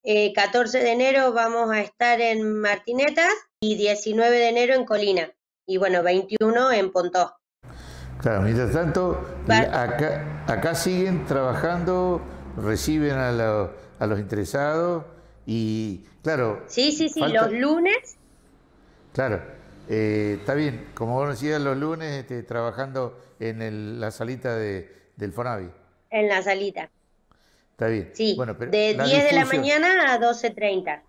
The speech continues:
Speaker 2: Está bien. Ahora, la difusión, ¿cómo, eh, eh, qué es lo que podemos nosotros colaborar? ¿Qué es lo que pueden hacer los medios para que la gente se entere? Porque indudablemente no debe ser el único caso, tiene que haber muchos casos en La Madrid.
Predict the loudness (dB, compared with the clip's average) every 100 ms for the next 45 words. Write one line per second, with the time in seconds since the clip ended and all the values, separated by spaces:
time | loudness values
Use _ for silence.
0 | _ _ _ _ -10 -8 -10 -18 _ _
1 | _ -2 -2 -2 -4 -4 -6 -6 -6 -6
2 | -10 -20 _ _ _ _ -6 -4 -2 -4
3 | -6 -14 -20 _ _ -10 -8 -6 -4 -4
4 | -4 -12 -18 -4 -2 -2 -4 -4 -6 -6
5 | -10 -10 -10 -8 -6 -4 -2 -2 -4 -6
6 | -16 -20 -6 -4 -4 -8 -10 -10 -8 -8
7 | -6 -6 -6 -4 -4 -4 -6 -14 -20 -8
8 | -6 -4 -8 -8 -10 -10 -12 -12 -12 -8
9 | -8 -8 -14 -20 _ -8 -6 -8 -6 -2
10 | -2 -2 -6 -10 -6 -4 -4 -12 -20 -18
11 | -10 -6 -6 -6 -6 -6 -4 -6 -6 -8
12 | -6 -6 -8 -14 -14 -14 -10 -6 -6 -6
13 | -14 _ _ -20 -12 -6 -6 -6 -6 -8
14 | -6 -8 -8 -8 -8 -8